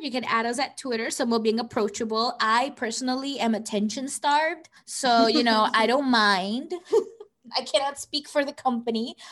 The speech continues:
Speaker 1: but I personally thrive on attention. You can blame both Leo and Scorpio and me big three.
Speaker 2: <laughs> So, remember that we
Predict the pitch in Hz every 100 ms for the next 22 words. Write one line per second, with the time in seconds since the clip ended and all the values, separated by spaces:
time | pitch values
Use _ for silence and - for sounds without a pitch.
0 | - 233 - 208 240 247 - 269 - 240
1 | 226 220 220 339 _ _ 240 220 220 247
2 | 262 262 233 202 202 196 202 247 - _
3 | _ - 220 285 240 226 247 262 226 220
4 | 226 214 208 226 240 233 196 233 226 -
5 | 220 208 220 220 269 226 220 208 190 202
6 | - 214 175 262 170 - _ - 240 -
7 | - - - - - _ _ _ _ 233
8 | 214 214 208 202 _ _ _ _ _ _
9 | 214 220 214 208 214 240 254 254 233 226
10 | 208 214 208